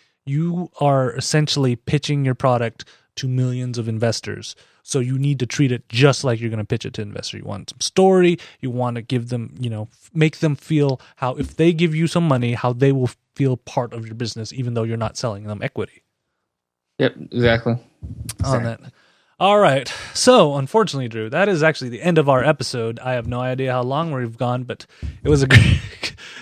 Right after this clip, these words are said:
Speaker 1: great episode. Our next, um,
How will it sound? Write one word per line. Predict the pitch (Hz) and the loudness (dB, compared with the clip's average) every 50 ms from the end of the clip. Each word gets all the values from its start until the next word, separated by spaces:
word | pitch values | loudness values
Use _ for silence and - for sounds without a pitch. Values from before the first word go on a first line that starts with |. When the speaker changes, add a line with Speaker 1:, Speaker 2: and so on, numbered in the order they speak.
| - - | -16 -6
Speaker 1:
great | - 170 196 202 185 | -2 0 0 2 2
episode. | 196 190 175 180 - - 190 185 175 156 - - - _ _ | 2 2 2 0 0 2 4 4 2 2 -4 -12 -20 _ _
Our | 151 156 160 | 0 0 0
next, | 165 180 190 208 202 - - - - - - - _ _ - | 0 0 -2 -2 -2 -4 -6 -8 -8 -12 -16 -18 _ _ 4
um, | 156 147 143 135 135 131 127 120 113 113 113 | 4 6 6 6 6 4 4 2 -2 -6 -8